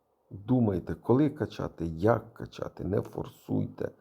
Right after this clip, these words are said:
Ви ж в гру не на тиждень прийшли пограти, в неї грають довго. І важливо, е, грати правильно,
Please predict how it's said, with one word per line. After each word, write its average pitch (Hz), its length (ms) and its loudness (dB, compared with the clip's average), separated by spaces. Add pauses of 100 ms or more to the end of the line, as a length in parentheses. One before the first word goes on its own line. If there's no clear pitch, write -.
(400)
Ви 104 200 6
ж 92 60 -2
в 95 120 -6
гру 110 220 2
не 95 200 2
на 90 320 2
тиждень 101 520 0
прийшли - 380 -6
пограти, 80 560 0
в - 80 -6
неї 98 300 2
грають 90 380 2
довго. 87 380 -2 (500)
І 104 80 2
важливо, 104 800 4 (220)
е, - 40 -8 (460)
грати 98 480 4 (160)
правильно, 85 840 0